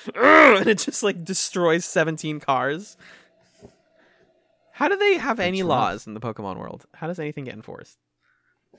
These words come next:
Speaker 2: That's not, it, the, the, the, no, having laws is really easy.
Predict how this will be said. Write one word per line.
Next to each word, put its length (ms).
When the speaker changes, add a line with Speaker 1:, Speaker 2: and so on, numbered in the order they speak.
Speaker 2:
That's 180
not, 220
it, 80
the, 200
the, 140
the, 200
no, 320
having 420
laws 380
is 140
really 320
easy. 420